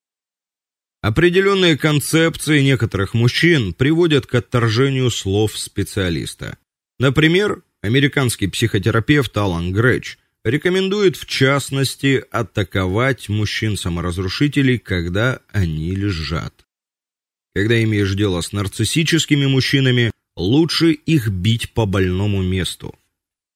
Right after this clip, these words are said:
Основой этих рекомендаций является упомянутое выше понимание,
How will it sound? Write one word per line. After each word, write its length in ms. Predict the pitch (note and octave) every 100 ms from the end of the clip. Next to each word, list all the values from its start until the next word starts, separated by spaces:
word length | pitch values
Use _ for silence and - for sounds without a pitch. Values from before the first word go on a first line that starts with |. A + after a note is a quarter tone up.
| _ _ _ -
Основой 640 | F2 - D3+ F#3 F3 D#3+
этих 460 | C#3 B2 B2 F2+ -
рекомендаций 760 | A2+ C3+ C3+ C#3+ E3+ E3 A#2
является 540 | B2 D#3 G3+ F#3+ - D3
упомянутое 800 | B2+ C3 B2+ C3+ C#3+ A#2+ A2 G#2
выше 300 | G#2+ A#2+ G2
понимание, 720 | - G2+ G2+ C3 D3 A2+ C2+